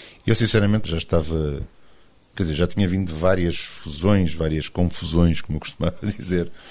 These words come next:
e de vários cortes de cabeças. E achava que, quer dizer, que já não estávamos no período,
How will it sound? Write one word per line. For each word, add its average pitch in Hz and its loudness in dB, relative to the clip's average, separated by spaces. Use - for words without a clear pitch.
e 95 0
de 82 -6
vários 90 2
cortes - 2
de 82 -10
cabeças. 80 -4
E 98 2
achava 98 2
que, - -8
quer - -6
dizer, 87 -2
que - -8
já 92 2
não 87 2
estávamos 90 2
no 85 0
período, 85 0